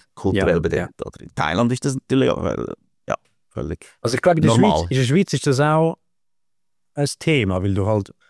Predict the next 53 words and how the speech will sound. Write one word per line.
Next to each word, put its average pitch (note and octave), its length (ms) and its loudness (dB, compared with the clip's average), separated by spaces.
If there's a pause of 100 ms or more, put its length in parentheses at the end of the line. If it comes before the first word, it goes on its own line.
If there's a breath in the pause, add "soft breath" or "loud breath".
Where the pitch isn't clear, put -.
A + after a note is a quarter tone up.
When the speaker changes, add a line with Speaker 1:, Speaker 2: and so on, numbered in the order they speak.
(1080)
Speaker 2:
aber A2+ 260 0
in A#2+ 120 2
der A#2 100 2
Gastronomie B2 600 2
nicht. E2+ 460 0 (260)
Das G#2 140 -4
ist, A2 260 -2
also G2 140 -4
ich G2+ 60 -2
meine, A2+ 160 2
die G#2 140 0
Hause B2 240 0
tun G#2 140 2
wir G2 80 0
ja G#2 180 0
alle A#2+ 240 2 (680)
dann G#2 80 0
macht's G#2+ 260 0
Mami G#2+ 380 4
einen, G2+ 180 4
äh, G2+ 360 2
einen G#2+ 80 4
Auflauf F3 600 2
und A2 140 -8
der A2 80 0
kommt B2 160 4
auf G#2 60 -2
den - 160 -6
Tisch F3 320 2
und C3+ 240 4
es - 60 -12
nehmen A#2 220 4
alle. F2 320 0
Und, F#2 220 -4
Speaker 1:
Aber - 100 2
es G#2 80 4
Speaker 2:
oder - 20 2
Speaker 1:
ist G2+ 60 4
Speaker 2:
weißt C#3 60 4
Speaker 1:
doch C3 60 4
Speaker 2:
du, - 0 -
wie D#3+ 40 2
Speaker 1:
schon D#3+ 60 4
Speaker 2:
ich C#3+ 60 6
Speaker 1:
so, C#3 80 4
Speaker 2:
meine? C3 120 2
Speaker 1:
weißt A#2+ 180 0
du, B2 40 -4
dass A#2 180 -2
du B2+ 100 0
dort A#2 260 2
im, A2+ 320 2
ähm, G2+ 460 0